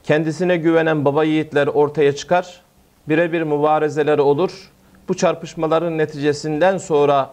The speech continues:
ordular birbirlerine savaş ilanı yaparlardı. Hayber'in en ihtişamlı kale komutanı, Kamus Kalesi'nin komutanı Merhab ismindeki adam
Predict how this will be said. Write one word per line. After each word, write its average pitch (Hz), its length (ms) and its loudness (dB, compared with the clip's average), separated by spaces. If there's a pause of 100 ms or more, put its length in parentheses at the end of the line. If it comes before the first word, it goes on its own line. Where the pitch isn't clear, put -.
ordular 147 580 0
birbirlerine 139 640 -2
savaş 143 380 0
ilanı 127 380 0
yaparlardı. 113 800 -2 (1040)
Hayber'in 165 640 -4 (440)
en 180 140 2
ihtişamlı 156 800 0
kale 143 240 -2
komutanı, 139 640 -2 (540)
Kamus 165 420 -4
Kalesi'nin 147 680 0 (500)
komutanı 156 640 -2 (640)
Merhab 143 500 -2
ismindeki 143 720 -4
adam 151 280 0